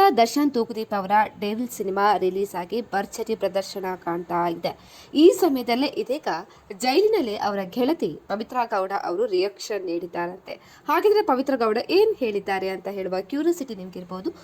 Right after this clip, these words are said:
So ಈ ವಿಡಿಯೋವನ್ನ ಕಂಪ್ಲೀಟ್ ಆಗಿ ನೋಡಿ.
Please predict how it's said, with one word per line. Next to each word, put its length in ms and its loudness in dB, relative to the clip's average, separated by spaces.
So 160 6
ಈ 40 4
ವಿಡಿಯೋವನ್ನ 520 -8
ಕಂಪ್ಲೀಟ್ 580 -4
ಆಗಿ 280 -4
ನೋಡಿ. 340 -8